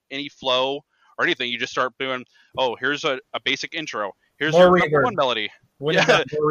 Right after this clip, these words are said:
Speaker 1: more
Speaker 2: reverb.
Speaker 1: reverb on everything.
Speaker 2: <laughs> More reverb.
Speaker 1: You know,
Speaker 2: Nice.
Speaker 1: <laughs> you know,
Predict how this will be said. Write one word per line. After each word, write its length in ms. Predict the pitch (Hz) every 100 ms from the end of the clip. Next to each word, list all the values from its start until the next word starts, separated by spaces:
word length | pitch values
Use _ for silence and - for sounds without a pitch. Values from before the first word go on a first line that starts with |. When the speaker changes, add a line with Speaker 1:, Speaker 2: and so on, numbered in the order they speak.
| 156
Speaker 1:
more 180 | 233
Speaker 2:
reverb. 80 | 233
Speaker 1:
reverb 240 | 220 226 220
on 80 |
everything. 540 | 214 196 175 156 147 127
Speaker 2:
<laughs> 40 | -
More 160 | 214
reverb. 240 | 202 196 190
Speaker 1:
You 60 |
know, 260 | 170 160 160 -
Speaker 2:
Nice. 460 | 180 165 196 -
Speaker 1:
<laughs> 300 | 359 247 214 156 - 233 220 220 196 -
you 60 | 160
know, 120 | 165